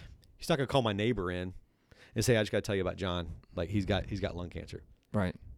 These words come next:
Speaker 1: 'Cause he can't, <laughs> it's not gonna be able to help. He can't do surgery on my neighbor and make a lung cancer go. He's gonna call me in.
Speaker 2: Mm-hmm.
Speaker 1: He's gonna sit me down. "Hey, John, look, we gotta talk about this, and here's the options, and here's how we can fix that." And so,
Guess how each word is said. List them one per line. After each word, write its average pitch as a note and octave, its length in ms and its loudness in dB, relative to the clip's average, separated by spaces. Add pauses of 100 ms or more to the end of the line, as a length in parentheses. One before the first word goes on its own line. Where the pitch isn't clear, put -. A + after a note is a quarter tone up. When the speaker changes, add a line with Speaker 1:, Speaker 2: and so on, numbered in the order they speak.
Speaker 1:
'Cause C3 200 10
he A#2 60 6
can't, B2 240 2 (180)
<laughs> - 180 -12
it's B2+ 100 4
not D3+ 140 8
gonna D3 100 10
be C#3 60 12
able C3 80 12
to B2 60 12
help. C#3 180 10 (180)
He - 80 6
can't C#3+ 180 8
do C3 80 8
surgery B2+ 360 10
on A2+ 80 8
my A2 100 6
neighbor A2+ 380 10
and A2+ 180 4
make A#2 200 8
a G#2+ 120 4
lung A#2 200 8
cancer G#2 200 4
go. G2 100 6
He's A#2+ 180 8
gonna A2+ 120 8
call G#2 240 6
me A#2 300 2
in. F2 240 0 (280)
Speaker 2:
Mm-hmm. G#2 200 4
Speaker 1:
He's A2+ 100 4
gonna A2+ 100 6
sit A2 220 0
me A#2 180 2
down. F#2+ 380 2 (400)
"Hey, A#2 180 -8
John, G#2+ 220 4
look, A2 100 4
we G#2+ 60 4
gotta F#2+ 160 4
talk B2 160 8
about G#2+ 200 4
this, F#2 180 4
and F#2 100 0
here's G#2 200 6
the G2 80 2
options, G2 380 4
and F2 80 -2
here's G2 180 -4
how F#2 100 2
we F2+ 100 2
can F2+ 140 -4
fix - 240 2
that." F2+ 100 0
And F#2 100 -6
so, G#2 240 0